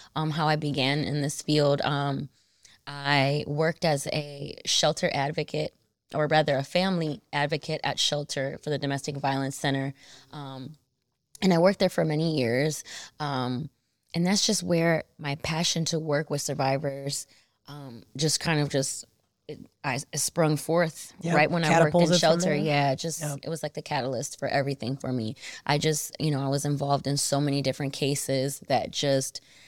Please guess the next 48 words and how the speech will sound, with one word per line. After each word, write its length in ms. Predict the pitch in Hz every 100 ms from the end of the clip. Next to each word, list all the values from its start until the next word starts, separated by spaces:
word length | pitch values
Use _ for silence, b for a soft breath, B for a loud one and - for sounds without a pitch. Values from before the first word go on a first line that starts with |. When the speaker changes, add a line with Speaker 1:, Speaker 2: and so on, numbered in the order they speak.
| b b
Speaker 1:
you 140 | - 151
know, 240 | 139 98 - _ _ -
the 120 | 165
thing 320 | - 202 175
is, 200 | 151 143
I 80 | 139
started 400 | - 175 196 185
my 240 | 156 143
nonprofit 640 | 143 143 147 - 143 147 -
because 320 | 143 156 147
of 100 | 135
all 120 | 131
the 100 | 123
red 240 | 135 127
tape. 360 | - 143 127 - _ _ 160
Speaker 2:
Mm. 60 | 147 123
Speaker 1:
You 100 | 156
know, 160 | 139 135
there's 180 | 160
a 40 | 175
lot 160 | 156
of 80 | 151
bureaucracy 640 | - 127 135 - 151 - 151
and 100 | 143
things 180 | 143
like 120 | 143 156
that. 100 | 165
I 80 |
understand 400 | 240 202 - 160
why 140 | 131 123
it's 200 | 156 -
in 120 | 147
place. 480 | - 117 120 - -
Speaker 2:
Of 140 | 165 -
course. 160 | 262
Speaker 1:
However, 280 | 220 196 202
I 20 |
have 160 | 190 185
a 60 |
little 200 | 175 180
more 180 | 170 165
liberty 540 | 156 151 160 156 156 - _
to 160 | - 151
do 160 | 151
things, 500 | - 139 139 139 - -
um, 540 | 143 143 117 131 147 - _ _ -
at 140 | -
my 640 | 147 143 139 139 139 127